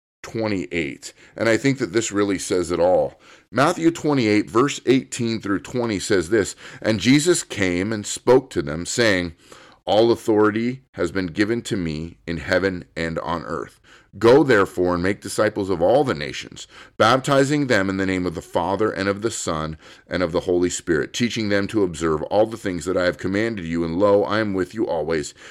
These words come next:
even to the end of the age. Amen.'" Now, that seems like such an, it's,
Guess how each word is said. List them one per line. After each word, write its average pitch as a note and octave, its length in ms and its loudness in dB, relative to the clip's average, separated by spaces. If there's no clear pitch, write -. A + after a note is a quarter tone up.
even A2 260 0
to A2 120 -6
the F#2+ 140 -4
end F2 180 -4
of D#2 80 -10
the F2 180 -4
age. D2+ 400 -4
Amen.'" D#2 480 -2
Now, A#2+ 160 2
that D3 320 2
seems E3 640 -2
like G#2+ 320 2
such C#3+ 280 2
an, C3+ 200 0
it's, A2+ 200 2